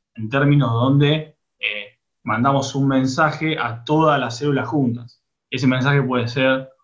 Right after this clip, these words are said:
una corrección de temperatura, una corrección de P H, un aumento en la disponibilidad de azúcares.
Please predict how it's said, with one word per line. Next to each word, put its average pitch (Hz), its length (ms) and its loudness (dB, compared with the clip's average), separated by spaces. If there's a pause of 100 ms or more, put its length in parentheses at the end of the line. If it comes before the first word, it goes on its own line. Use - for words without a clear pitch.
una 127 260 0
corrección 117 480 -2
de 120 120 -2
temperatura, 120 920 -2 (220)
una 120 200 -2
corrección 113 380 -8
de 117 80 -2
P 117 160 -4
H, 123 640 -2 (180)
un 127 120 -4
aumento 127 460 0
en 123 60 0
la 113 100 0
disponibilidad 110 500 -8
de 117 60 -2
azúcares. 117 580 -6